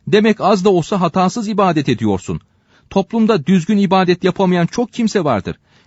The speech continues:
İbadetinle bunlara örnek olmak için onların göreceği yerlerde ibadet etsen, daha çok sevap kazanırsın. Örnek olmamakla emri marufu terk etmiş olursun.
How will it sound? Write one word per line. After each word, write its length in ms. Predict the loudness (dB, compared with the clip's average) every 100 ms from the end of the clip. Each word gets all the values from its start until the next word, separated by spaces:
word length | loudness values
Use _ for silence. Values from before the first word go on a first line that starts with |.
| -6
İbadetinle 760 | 0 2 2 0 0 0 0
bunlara 340 | 2 2 2 0
örnek 400 | 0 2 2 2
olmak 320 | 0 0 -4
için 240 | -4 -4 -6 _
onların 420 | 0 4 4 4
göreceği 400 | 2 0 0 0
yerlerde 460 | 0 0 0 0 0
ibadet 460 | -2 0 0 -2 -4
etsen, 340 | -6 -4 -6 _ _ _
daha 220 | -6 -2 -2
çok 180 | -2
sevap 340 | -2 -2 -2 -2
kazanırsın. 540 | -2 0 -2 -4 -8 -8 _ _ _ _ _ _ -2
Örnek 320 | 2 2 2
olmamakla 580 | 0 2 0 0 -2 -4 _ -2
emri 240 | 0 2
marufu 420 | 2 0 0 -4
terk 280 | -2 -2 -4
etmiş 280 | -6 -4 -2
olursun. 400 | -2 -4 -8 -14